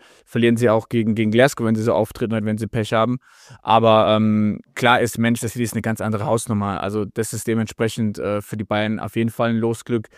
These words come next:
Das werden sie auch so niemals ausdrücken und niemals, äh, sagen. Aber ich denke, ähm,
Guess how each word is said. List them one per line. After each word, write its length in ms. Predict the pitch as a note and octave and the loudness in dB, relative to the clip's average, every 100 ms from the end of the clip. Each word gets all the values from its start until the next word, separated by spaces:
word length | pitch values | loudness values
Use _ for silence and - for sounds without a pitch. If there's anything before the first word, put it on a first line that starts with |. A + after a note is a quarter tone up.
| - | -12
Das 160 | A2+ A2+ | -6 0
werden 160 | A#2+ | 2
sie 100 | B2 | 2
auch 60 | A#2 | 0
so 160 | B2+ | 2
niemals 340 | B2+ B2 A#2+ G#2+ | 2 4 2 2
ausdrücken 480 | A#2+ D3 D3+ D3 B2+ | 0 0 -2 -2 0
und 60 | |
niemals, 420 | A#2+ A#2+ A#2 - | 0 0 -2 -4
äh, 160 | - A2 | -8 -6
sagen. 380 | A2+ A2+ C3 B2+ _ _ _ _ - | 0 0 0 -2 _ _ _ _ 0
Aber 240 | A#2+ C3+ | 4 4
ich 100 | - | 2
denke, 460 | C3+ D3 D#3+ D3+ C#3+ | 2 2 4 2 4
ähm, 500 | B2 B2 A#2+ A#2 A2+ | 2 2 2 0 -4